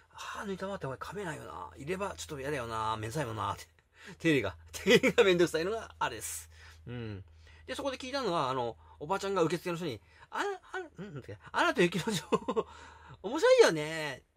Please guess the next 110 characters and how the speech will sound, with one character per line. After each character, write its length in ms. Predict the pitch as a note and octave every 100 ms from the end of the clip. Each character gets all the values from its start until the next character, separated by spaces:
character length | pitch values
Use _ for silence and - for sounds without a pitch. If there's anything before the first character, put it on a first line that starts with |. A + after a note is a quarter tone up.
| _ _
う 60 | F3+
ー 600 | B3 D#4 E4 D#4 C4 G3
ん」 40 |
っ 20 |
て 40 | D3+
言 120 | D3
っ 20 | D3
て、 180 | D#3
受 160 | C#3+ G3
付 140 | F3 G3+
の 160 | F#3+
女 160 | G3 F#3+
の 120 | F#3+
人 140 | F3+
に 260 | F#3 C#3+ - _ -
聞 240 | - F#3
く、 40 | F3
い 60 |
き 60 | D#3+
な 80 | G3
り 100 | F#3+
あ 80 |
の、 160 | F#3 E3+
話 160 | E3+ D#3
し 20 |
か 60 | E3
け 60 |
た 40 | B2
ん 20 |
で 60 | G2
す 40 |
よ。 80 | G2 _ _ _
そ 40 | _
し 40 |
た 60 | -
ら、 100 | - _ _ -
「う 40 |
ー 340 | A#3+ D#4+ F4 E4
ん」 20 |
っ 20 |
て、 120 | C#4 F3
そ 120 | -
こ 80 | A4
ま 100 | A4
で 60 |
分 60 | G#3
か 40 |
っ 20 | D#3
た 60 |
ん 20 |
で 60 | B2
す 40 |
よ。 60 | G#2+
そ 40 |
し 20 | D#3
た 80 |
ら、 160 | A#2+ - - - -
あ 60 | -
の、 100 | A#2 -
お 80 |
ば 100 | B2+
ち 80 | C#3
ゃ 20 |
ん 60 | C3
が、 120 | A2 - - - - - -
「ワ 120 | C4
ン 180 | A4 A4
よ 140 | F4+
り 100 | G3+
ツ 140 | - C5+
ー 260 | D5 C5+
よ 20 |
が 60 | F4+
い 80 | C4+
い 120 | F#4+
よ 100 | F4
ね」 460 | D4 D#4+ G4 G#4 G4+
っ 20 |
て 160 | -
言 20 | -
っ 20 |
た 80 | F#3+
時 160 | F3
に、 220 | E3 C#3+ - - -
あ 100 | D#3+
の、 80 | D3
受 120 | C#3+
付 140 | D3+ D3+
の 120 | C3
人、 60 | - - - -
い 20 |
や、 120 | A2+ - - - -
雪 200 | G3+ F#4+
の 120 | F#4+
女 140 | F#4+
王 40 | G#4+
っ 20 |
て 60 | G4
言 60 |
っ 20 | -
た 120 | F#4
か 100 | G4
ら、 240 | F4 G#3 _ _ _ _
反 800 | - - - - - - - F#3
応 80 | F3+
し 20 |
た 60 | F3+
わ 80 | F3
け 100 | D3
で、 180 | B2